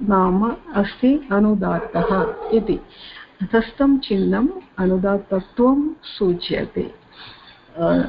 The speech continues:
उपरि स-, अ, रेखा अस्ति चेत् तत्,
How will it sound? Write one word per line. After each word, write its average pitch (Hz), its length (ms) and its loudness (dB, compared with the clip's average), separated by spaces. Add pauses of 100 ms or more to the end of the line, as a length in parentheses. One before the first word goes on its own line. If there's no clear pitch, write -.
उपरि 262 540 2
स-, - 480 -10
अ, 208 360 -2
रेखा 208 540 0
अस्ति 214 680 -2
चेत् 190 460 2 (580)
तत्, 196 300 -2